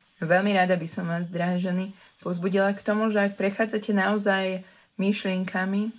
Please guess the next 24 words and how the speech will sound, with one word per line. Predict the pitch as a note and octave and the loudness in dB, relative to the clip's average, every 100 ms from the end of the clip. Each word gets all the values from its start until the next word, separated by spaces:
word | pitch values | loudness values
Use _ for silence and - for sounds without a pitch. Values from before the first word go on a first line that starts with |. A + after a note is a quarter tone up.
| - | -12
a | F#3 F3+ | -8 -8
ktoré | - - F#3 F3+ F#3 F3+ | -4 0 2 2 2 0
sú | F3+ - F3 E3 E3 | -2 -4 -6 -8 -6
ťaživé | G3+ G3 G3+ F#3 E3+ | 0 2 2 -2 -4
a | - | -2
nie | F3 F3+ F3+ | 0 2 2
je | |
vám | F3 F3 | 2 0
jednoducho | F3 F3+ F3 F3+ F#3 | 0 -2 -2 -4 -4
dobre | E3+ E3+ F3 | -4 -2 -4
a | - E3+ | -2 -4
už | E3+ | -2
dlhšie | F#3+ G3 - F#3+ | 0 -2 -2 0
rozmýšľate | F3+ F3+ F3+ F#3 F3+ F3 | 2 0 -2 -4 -4 -2
nad | E3+ E3+ | -2 -4
tým, | - D#3 E3 - - - - | -8 -10 -12 -16 -20 -20 -14
že | - F3 F3 F3 E3+ E3+ E3+ E3+ F3 _ _ - _ | -6 -4 2 2 4 4 2 -2 -6 _ _ -20 _
asi | - E3+ F3 | -2 0 0
by | F3+ F#3+ | -4 0
bolo | F#3+ G3 | 2 2
dobré | F3+ F3+ D#3+ D#3+ | 2 -2 -2 -4
vyhľadať | D#3+ E3 E3+ E3+ | -4 -4 -4 -4
nejakú | E3 E3 E3 - | -2 -2 -4 -8
pomoc, | - E3+ | -6 -4